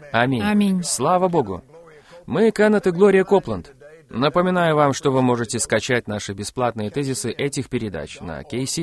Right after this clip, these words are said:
Speaker 1: M org U A. Хвала Богу.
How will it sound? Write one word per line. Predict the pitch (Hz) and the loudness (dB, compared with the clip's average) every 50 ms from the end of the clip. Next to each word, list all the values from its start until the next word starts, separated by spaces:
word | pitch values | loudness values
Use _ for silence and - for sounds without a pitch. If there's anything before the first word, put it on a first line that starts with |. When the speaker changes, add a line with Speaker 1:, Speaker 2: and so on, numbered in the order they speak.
| 151 131 131 | -2 -2 -2
Speaker 1:
M | 127 123 - | -2 -4 -4
org | 104 107 107 110 110 110 - - | -2 -2 0 0 -2 -4 -6 -10
U | - 107 110 107 | -8 -6 -6 -4
A. | - 95 95 92 82 80 - - - 131 143 143 143 131 120 _ _ - 135 135 139 139 _ _ _ _ _ _ | -4 -6 -6 -8 -8 -10 -14 -16 -20 -20 -20 -20 -20 -20 -20 _ _ -20 -20 -20 -20 -20 _ _ _ _ _ _
Хвала | - - 151 - - 135 175 185 | -20 -12 -6 -4 -2 0 0 0
Богу. | 175 175 156 107 82 | 0 -2 -4 -4 -8